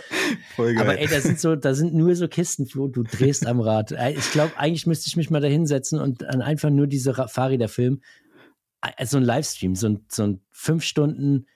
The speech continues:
Speaker 2: YouTube-Livestream, wo die Leute einfach ganz entspannt zu Hause sitzen können bei einer Tasse Kaffee und dieses, diese f-, verrückten Dinger, die da irgendwie von links nach rechts fahren, einfach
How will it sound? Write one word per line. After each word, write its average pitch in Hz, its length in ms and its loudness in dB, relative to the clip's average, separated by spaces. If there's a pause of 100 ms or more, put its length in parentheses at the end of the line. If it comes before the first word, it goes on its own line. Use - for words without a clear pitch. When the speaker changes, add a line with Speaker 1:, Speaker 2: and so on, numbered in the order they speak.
(300)
Speaker 2:
YouTube-Livestream, 131 1080 0
wo 117 40 0
die 117 80 2
Leute 131 300 0
einfach 131 440 -2
ganz 127 260 -2
entspannt 123 400 -2
zu 113 120 -2
Hause 123 220 0
sitzen 131 240 -4
können 127 160 0
bei 123 80 0
einer 117 120 0
Tasse 117 260 -4
Kaffee 127 320 -2
und 117 100 -2
dieses, 120 460 0 (720)
diese 123 180 0
f-, 113 160 -8 (440)
verrückten 160 840 -2 (520)
Dinger, 151 300 4
die 104 120 0
da 95 80 0
irgendwie 101 520 0
von 98 220 -2
links 101 180 -2
nach 95 160 -4
rechts - 340 -6
fahren, 98 520 -6
einfach 120 440 -6